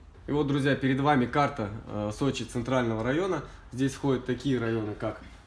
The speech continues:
Донская, мы с вами видим, Новый Сочи, Макаренко. Также есть, э, Заречный район,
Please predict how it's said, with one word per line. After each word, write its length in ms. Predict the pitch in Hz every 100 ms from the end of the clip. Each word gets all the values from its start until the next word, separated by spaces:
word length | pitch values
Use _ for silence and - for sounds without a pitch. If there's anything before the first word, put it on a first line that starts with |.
| -
Донская, 480 | 123 123 - 196
мы 120 | 180 156
с 80 |
вами 220 | 147 139 139
видим, 340 | 131 123 113 -
Новый 340 | 117 127 117 113
Сочи, 480 | - 180 175 160 143 - - - -
Макаренко. 880 | 117 117 147 165 165 151 143 123 - - - -
Также 300 | 120 110 117
есть, 340 | 113 - -
э, 180 | 107 107
Заречный 560 | 110 127 180 - 139
район, 400 | 131 131 131 135